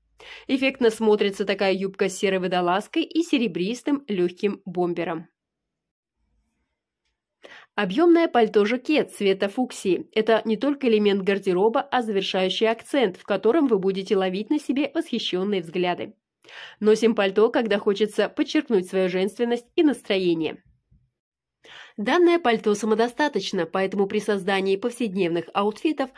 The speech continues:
остальные предметы гардероба лучше взять в спокойных цветах, например, в сером. Но если хочется чего-то игривого, то возьмите яркую юбку с пайетками.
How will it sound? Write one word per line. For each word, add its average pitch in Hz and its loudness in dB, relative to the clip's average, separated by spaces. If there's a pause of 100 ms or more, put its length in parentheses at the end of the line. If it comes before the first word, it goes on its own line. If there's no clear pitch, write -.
(140)
остальные 208 -2
предметы 240 0
гардероба 214 2
лучше 240 -2
взять 185 -2
в - -20
спокойных 180 -2
цветах, 165 -6 (200)
например, 180 0
в - -20
сером. 240 -2 (1000)
Но 220 2
если 214 4
хочется 214 2
чего-то 208 2
игривого, 190 0
то 269 -4
возьмите 240 -2
яркую 220 0
юбку 180 -2
с - -16
пайетками. 165 -4